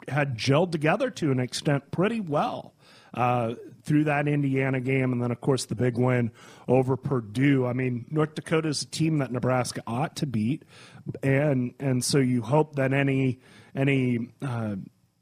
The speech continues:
rust or any difficulty in reintegrating Gervais Green to the lineup they are able to work through tomorrow against North Dakota. But I, I just worry about the chemistry of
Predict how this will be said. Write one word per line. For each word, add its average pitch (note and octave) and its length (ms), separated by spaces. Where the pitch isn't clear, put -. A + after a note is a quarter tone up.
rust C#3 600
or B2 80
any B2+ 220
difficulty C3+ 680
in A#2+ 160
reintegrating B2+ 880
Gervais B2 360
Green B2+ 480
to - 100
the B2+ 80
lineup C3 500
they C3+ 180
are C3 160
able C3 240
to A#2 80
work C3+ 380
through B2+ 220
tomorrow B2+ 500
against A#2+ 340
North A#2+ 240
Dakota. D3 480
But C3 300
I, D3 180
I - 20
just B2 260
worry C#3+ 340
about C3+ 260
the C3+ 60
chemistry C#3+ 800
of B2 400